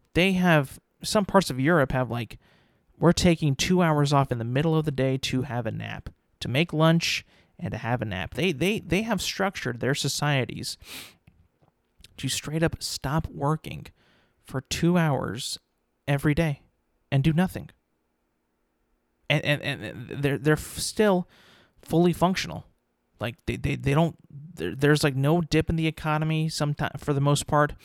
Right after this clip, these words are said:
If it is, it's not by much. I mean, their society is not falling apart because they have siestas and they take breaks like that.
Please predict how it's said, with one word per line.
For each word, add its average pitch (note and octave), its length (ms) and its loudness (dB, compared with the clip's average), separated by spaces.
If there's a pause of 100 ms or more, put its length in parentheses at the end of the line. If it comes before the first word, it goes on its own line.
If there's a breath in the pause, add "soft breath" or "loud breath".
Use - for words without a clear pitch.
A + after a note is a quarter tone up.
(640 loud breath)
If C#3 160 2
it C3+ 100 4
is, D3+ 200 6
it's C3 120 -4
not C3 140 -2
by A#2+ 120 -4
much. - 300 -4
I C3 40 0
mean, D#3 120 6
their E3 100 6
society F#3+ 520 2
is D3 100 2
not E3+ 200 2
falling F3+ 280 2
apart F3 280 -2
because C3 220 -6
they C3 80 -4
have C3+ 200 -2
siestas - 640 -6
and A2+ 100 -12
they B2 100 -10
take - 260 -6
breaks - 280 -6
like - 180 -12
that. F2+ 240 -8